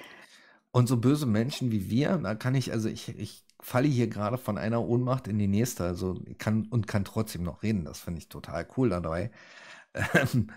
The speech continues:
es gibt ja diesen Oberbegriff anormal und dazu zählen dann die Unterbegriffe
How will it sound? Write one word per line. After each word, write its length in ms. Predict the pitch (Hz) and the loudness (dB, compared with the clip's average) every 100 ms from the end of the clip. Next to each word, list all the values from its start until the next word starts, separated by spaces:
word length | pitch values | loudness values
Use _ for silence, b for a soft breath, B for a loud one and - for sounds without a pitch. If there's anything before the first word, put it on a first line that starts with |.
| B B B _ | B B B _
es 120 | 117 | 0
gibt 180 | 151 - | 2 2
ja 60 | 123 | 2
diesen 260 | 117 107 | 4 4
Oberbegriff 640 | 101 131 113 104 110 - - | 4 4 4 2 -2 -4 -2
anormal 1160 | 120 143 - _ 90 87 87 82 87 139 180 175 b b b b _ | 0 0 -2 _ -2 0 2 2 4 4 4 0 b b b b _
und 180 | 113 98 | 0 0
dazu 260 | 107 - | -2 -4
zählen 300 | 117 - 117 | -2 2 2
dann 100 | 113 | 2
die 120 | 98 - | 0 2
Unterbegriffe 1040 | 147 185 117 101 98 98 110 113 143 | 2 4 4 4 2 2 2 2 0